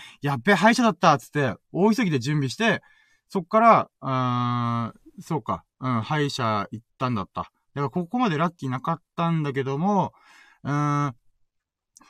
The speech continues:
今日は割と、あの、なんか歯の治療した後の、なんか、えーと、ちゃんとした蓋をつけるみたいな、軽いやつだったんですけど、うーん、なんだろうな。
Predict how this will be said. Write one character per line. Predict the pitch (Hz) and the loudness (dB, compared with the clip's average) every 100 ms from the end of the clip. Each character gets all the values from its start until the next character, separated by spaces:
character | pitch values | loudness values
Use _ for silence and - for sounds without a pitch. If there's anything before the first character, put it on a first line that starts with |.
| - - | -12 0
今 | 302 | 6
日 | |
は | 233 | 6
割 | 175 180 | 6 4
と、 | 196 220 190 | 4 4 4
あ | 143 | 2
の、 | 143 139 139 | 2 2 0
な | 165 | 0
ん | |
か | 170 | 0
歯 | 165 | 4
の | 226 | 2
治 | 202 175 | 2 -2
療 | 156 | -2
し | 143 | -4
た | 160 | -2
後 | 151 - | -2 -2
の、 | 160 196 | 0 0
な | 123 | -2
ん | 127 | -2
か、 | 110 92 | -4 -4
え | 104 101 | -6 -8
ー | |
と、 | 98 98 | -8 -4
ち | 175 | 0
ゃ | |
ん | 190 | 2
と | 190 | 2
し | |
た | - 180 | 0 -2
蓋 | - 185 | 2 2
を | 185 | 2
つ | - | 2
け | 208 | 0
る | 165 | 0
み | 107 | 0
た | 98 | -2
い | |
な、 | 90 - _ _ _ | -4 -6 _ _ _
軽 | - 170 185 | -4 0 2
い | |
や | 180 | 2
つ | |
だ | 160 | 0
っ | |
た | 120 107 | -4 -4
ん | 98 | -4
で | |
す | |
け | - | -4
ど、 | 107 117 87 _ _ _ _ | -4 -4 -6 _ _ _ _
う | 120 | -4
ー | |
ん、 | 117 113 110 107 104 104 107 _ _ _ | -2 0 0 -2 -2 -4 -6 _ _ _
な | 196 | 0
ん | 214 | 2
だ | |
ろ | 123 | 0
う | |
な。 | 101 90 | -2 -6